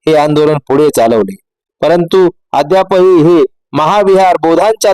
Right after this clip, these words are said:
ताब्यात नाही. सदरील कमिटीत एकोणीसशे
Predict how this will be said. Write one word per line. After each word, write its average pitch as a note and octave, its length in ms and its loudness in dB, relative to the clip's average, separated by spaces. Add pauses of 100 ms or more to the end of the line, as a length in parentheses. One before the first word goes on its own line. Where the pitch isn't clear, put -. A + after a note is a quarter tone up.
ताब्यात E3 360 0
नाही. C#3+ 320 -2 (300)
सदरील F#3+ 520 0
कमिटीत F#3+ 840 -2
एकोणीसशे G#3+ 480 0